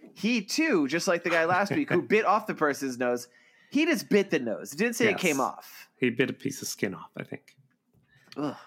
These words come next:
Speaker 2: And just
Speaker 1: God,
Speaker 2: like
Speaker 1: do you
Speaker 2: last
Speaker 1: think
Speaker 2: week, they didn't find it, and a bird probably took it away.
Speaker 1: Or,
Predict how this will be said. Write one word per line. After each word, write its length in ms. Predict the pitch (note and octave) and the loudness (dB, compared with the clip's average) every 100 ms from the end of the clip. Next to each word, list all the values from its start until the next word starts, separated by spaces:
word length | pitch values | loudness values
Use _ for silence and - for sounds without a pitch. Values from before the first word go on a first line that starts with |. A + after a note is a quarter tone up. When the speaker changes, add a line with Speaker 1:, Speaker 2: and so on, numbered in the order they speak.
| - | -6
Speaker 2:
And 100 | G#2 | -2
just 140 | A#2 | 0
Speaker 1:
God, 60 | A2 | 2
Speaker 2:
like 60 | G#2+ | 2
Speaker 1:
do 60 | |
you 60 | A2+ | 2
Speaker 2:
last 80 | A2 | 2
Speaker 1:
think 80 | - | 0
Speaker 2:
week, 200 | B2 C3 | 0 0
they 80 | G#2+ | 0
didn't 200 | G#2+ G#2 | 0 -2
find 260 | - F#2+ G2+ | -4 -4 -2
it, 120 | - - | -4 -6
and 240 | G2 G2 | -4 -4
a 40 | F#2+ | -4
bird 260 | G2+ G2+ | -2 -2
probably 240 | G#2+ F2 F2+ | -4 -4 -6
took 160 | F2 | -6
it 80 | G2+ | -6
away. 220 | F#2 F2+ - _ _ _ _ - - - - - | -6 -10 -18 _ _ _ _ -12 -10 -10 -8 0
Speaker 1:
Or, 320 | D3 D3+ C#3+ | 4 4 2